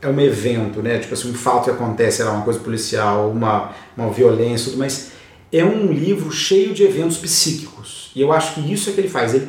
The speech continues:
é um cara que tem muitos bons insights sobre o comportamento humano. Então esse narrador, ele olha pra si mesmo e pros outros personagens, é, com uma, uma precisão,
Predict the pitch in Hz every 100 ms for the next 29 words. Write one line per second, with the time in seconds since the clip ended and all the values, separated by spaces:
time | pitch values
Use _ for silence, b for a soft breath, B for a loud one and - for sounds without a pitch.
0 | - 170 220 196 196 202 196 214 185 196
1 | 208 165 151 180 185 170 - 143 170 170
2 | - 156 156 170 165 160 180 156 151 180
3 | 143 135 135 135 B B B B 143 165
4 | 190 220 202 190 165 123 156 165 170 156
5 | 165 170 - 147 - 160 120 110 107 120
6 | 120 143 156 160 143 135 120 143 147 143
7 | - B B B 135 135 160 160 170 156
8 | 135 123 139 147 190 202 - 160 117 180
9 | 202 151 113